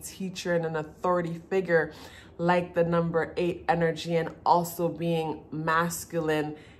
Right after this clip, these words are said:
and a leader adding up to the number one. You know,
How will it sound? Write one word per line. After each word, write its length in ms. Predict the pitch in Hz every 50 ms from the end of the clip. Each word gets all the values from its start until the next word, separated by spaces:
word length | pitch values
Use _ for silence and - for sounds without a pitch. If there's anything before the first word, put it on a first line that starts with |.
| - -
and 220 | - 180 180 165 170
a 160 | 175 175 170 160
leader 800 | 165 165 165 180 190 196 190 175 175 165 156 151 127 - - -
adding 320 | 160 160 170 175 170 165 170
up 140 | 156 - -
to 120 | - 180
the 140 | 160 170 165
number 440 | 165 160 160 165 160 151 160 156 156
one. 600 | 156 156 151 175 175 175 165 156 156 156 156 - - - - -
You 140 | - 185 185
know, 300 | 175 170 165 170 156 -